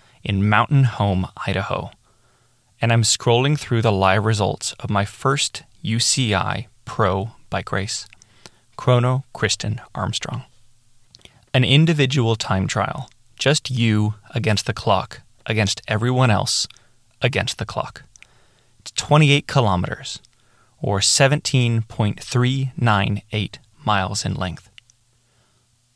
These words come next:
Winner, Sergei Tvetkov, Romania.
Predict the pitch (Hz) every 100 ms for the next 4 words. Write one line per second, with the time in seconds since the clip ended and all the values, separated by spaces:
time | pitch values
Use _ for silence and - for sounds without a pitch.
0 | - 127 127 151 165 _ _ _ _ _
1 | _ - - - 135 131 143 143 - _
2 | _ - - - - - - - - _
3 | _ _ _ _ - 123 117 104 92 98
4 | -